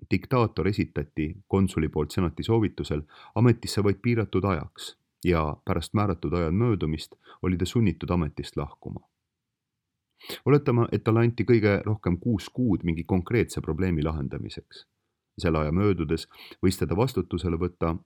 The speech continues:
selle eest, kuidas ta diktaatorina oli toiminud ja mida ta saavutanud oli. Kuna inimloomus on selline, nagu ta on, siis diktaatori rolli paratamatult kuritarvitati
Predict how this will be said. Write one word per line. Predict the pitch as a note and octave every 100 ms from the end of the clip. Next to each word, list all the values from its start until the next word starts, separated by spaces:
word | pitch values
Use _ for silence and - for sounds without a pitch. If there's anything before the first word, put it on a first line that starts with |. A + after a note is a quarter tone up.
| -
selle | A#2 A2 F2
eest, | E2 - -
kuidas | - G#2+ E2+ -
ta | -
diktaatorina | E2+ - G2 - D2+ D2+ D2+
oli | D2+
toiminud | D#2 A#2+ G#2 D#2+ D2+ - _ _
ja | F2
mida | F#2 F2
ta | C#2+
saavutanud | - C#2+ C#2+ - C2 C2+
oli. | - - - _ _ _ _ _ _ _ _ _ _ _ _ _ _ _ _ _ _ _ - - -
Kuna | A#2 A#2
inimloomus | D#3 C3+ A#2 G#2 G2
on | G#2
selline, | C#3+ C3+ G#2+
nagu | F#2+ F#2
ta | F#2 A#2
on, | D3 F2 D2+ - -
siis | - -
diktaatori | A#2 - B2+ A#2+ - F2
rolli | G#2+ A#2 E2+
paratamatult | A2+ G#2 - D#2+ - D2+
kuritarvitati | - F2+ D2 C2 B1+ - - - - D2